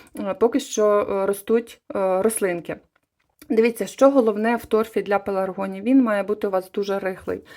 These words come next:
Тобто ось, бачите, який він розсипчастий. Тут є крупні волокна.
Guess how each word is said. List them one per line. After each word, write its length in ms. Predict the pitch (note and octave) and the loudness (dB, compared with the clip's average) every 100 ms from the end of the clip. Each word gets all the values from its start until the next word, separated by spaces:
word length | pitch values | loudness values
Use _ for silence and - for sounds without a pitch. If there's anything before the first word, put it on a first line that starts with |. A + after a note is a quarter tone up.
| - - - | -20 -20 -12
Тобто 400 | - - G#3 G3+ | -10 -6 -4 -2
ось, 280 | F#3+ - - | -2 -8 -8
бачите, 420 | - C4+ - - | 0 0 -2 -2
який 320 | G#3+ G#3 G#3+ G3 | -2 0 -2 2
він 260 | G3 G3 - _ _ _ _ _ _ _ _ | 0 0 -6 _ _ _ _ _ _ _ _
розсипчастий. 1160 | G#3+ G#3 - - G3 - - - - A#3+ D4 _ _ _ _ - | -2 -2 -2 2 0 0 -10 -10 -2 -2 -2 _ _ _ _ -6
Тут 240 | G#3 - | -6 0
є 80 | G#3 | 0
крупні 400 | G#3 B3+ C4 D4+ | 2 0 6 6
волокна. 800 | B3+ A3 F#3+ F#3+ F#3+ A#3 A#3+ | 8 4 4 0 -2 -4 -4